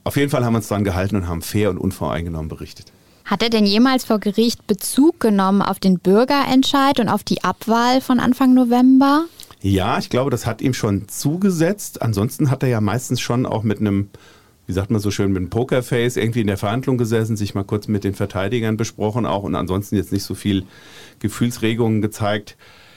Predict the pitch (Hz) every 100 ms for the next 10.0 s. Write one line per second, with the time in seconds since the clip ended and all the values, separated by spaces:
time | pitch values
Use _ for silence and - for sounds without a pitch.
0 | _ _ _ 110 104 101 98 101 123 160
1 | 165 147 127 - 120 113 107 101 98 87
2 | 90 101 143 - 92 98 101 110 101 104
3 | 139 135 131 120 127 110 104 110 98 101
4 | 92 98 - 107 107 120 - - 107 107
5 | 107 107 101 - 120 165 156 151 139 139
6 | 139 127 104 110 107 - 104 101 110 -
7 | 92 92 - - - 92 98 95 92 87
8 | 87 90 - 87 101 127 123 120 - -
9 | - - 131 123 127 120 117 117 131 113